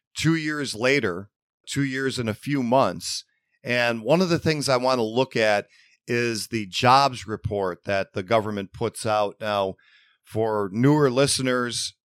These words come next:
in the past, I've said many times, the jobs report is a very murky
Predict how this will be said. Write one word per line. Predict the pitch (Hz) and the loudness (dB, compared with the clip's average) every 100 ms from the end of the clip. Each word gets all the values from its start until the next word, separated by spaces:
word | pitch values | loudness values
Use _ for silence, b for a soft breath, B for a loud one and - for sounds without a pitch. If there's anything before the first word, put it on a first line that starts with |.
| _ _ 123 | _ _ -4
in | 117 | -2
the | 110 | 0
past, | - 117 117 120 - | 2 4 4 2 0
I've | 104 98 | 0 0
said | 127 110 | 0 0
many | 98 117 123 110 | 2 0 0 -2
times, | - 104 101 98 101 - | 0 2 2 0 -4 -4
the | 101 | -6
jobs | 85 113 120 110 | 0 4 4 2
report | 107 - - 113 110 | -6 -8 -2 0 2
is | 107 | 0
a | 101 | -4
very | 95 131 120 | -2 -2 0
murky | 107 98 107 117 117 123 107 104 | -2 -6 -2 0 0 -2 -2 -2